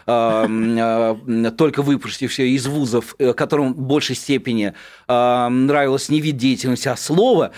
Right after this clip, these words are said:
Speaker 1: нейромаркетинг, аромаркетинг. И мне кажется, наконец-то мы избавились от ужасов, которые были ещё пять-семь лет назад, когда по городам и весям нашей страны ездили,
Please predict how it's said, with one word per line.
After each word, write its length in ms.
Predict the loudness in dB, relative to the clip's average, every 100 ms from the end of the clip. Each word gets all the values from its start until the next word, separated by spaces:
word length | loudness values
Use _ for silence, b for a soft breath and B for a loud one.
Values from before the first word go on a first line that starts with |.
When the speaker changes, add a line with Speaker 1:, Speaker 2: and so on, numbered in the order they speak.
| B
Speaker 1:
нейромаркетинг, 1080 | -12 -2 2 4 2 2 -2 -2 -8 -8 -6
аромаркетинг. 880 | 0 0 0 0 -2 -2 -8 -6 -6 B B B
И 160 | 0 2
мне 200 | 4 2
кажется, 380 | 2 0 0 -2
наконец-то 500 | 0 0 0 0 0
мы 120 | 0 0
избавились 480 | 0 0 0 -2 -2
от 200 | -4 -2
ужасов, 420 | -2 -2 -4 -4
которые 360 | -4 -2 0 0
были 160 | 0 0
ещё 200 | 0 -2
пять-семь 440 | 0 -2 0 0
лет 140 | 0 -2
назад, 340 | 0 0 0
когда 360 | -4 -2 -2 -2
по 120 | -2
городам 380 | -2 0 0 0
и 40 |
весям 340 | -2 -2 -2
нашей 240 | -2 -2 -4
страны 400 | -2 0 0 -2 B B -4
ездили, 800 | -4 0 2 2 2 2 2